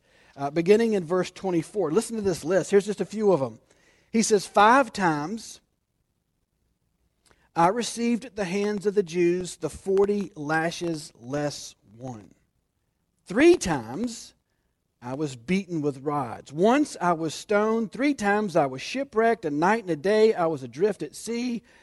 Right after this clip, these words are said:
on frequent journeys, in danger from rivers, dangers from robbers, dangers from my own people, dangers from else, dangers from false brothers, in toil and hardship, through many a sleepless night, in hunger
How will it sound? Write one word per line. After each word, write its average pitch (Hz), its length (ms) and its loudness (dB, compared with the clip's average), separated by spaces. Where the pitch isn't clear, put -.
on 139 80 -12
frequent 220 420 -2
journeys, 214 460 2
in 175 160 -2
danger 208 360 2
from 180 200 -2
rivers, 262 400 2
dangers 208 360 2
from 170 160 -4
robbers, 269 480 4
dangers 214 380 2
from 185 140 -4
my 151 80 -4
own 147 180 -4
people, 349 400 6
dangers 180 380 -4
from 453 80 -2
else, 427 260 -2
dangers 202 420 4
from 156 140 -8
false 151 260 0
brothers, 269 520 2
in 175 240 -8
toil 277 540 0
and 170 140 -4
hardship, 254 800 -2
through 214 260 0
many 277 520 6
a 214 120 2
sleepless 262 640 -4
night, 180 380 -4
in 147 140 -6
hunger 208 680 -2